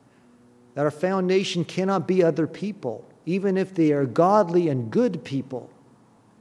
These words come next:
that are faithful and true. We ourselves need to have that personal relationship with God, that we are underneath His protection,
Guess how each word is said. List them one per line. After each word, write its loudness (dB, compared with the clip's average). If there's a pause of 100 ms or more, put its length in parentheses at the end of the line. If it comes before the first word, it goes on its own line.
(680)
that 0
are 0
faithful -2
and -2
true. 0 (220)
We 2
ourselves 0
need -2
to -2
have -4
that -4
personal -8 (480)
relationship -2
with -8
God, -6 (1000)
that 2
we 6
are 4
underneath 4
His 2
protection, -4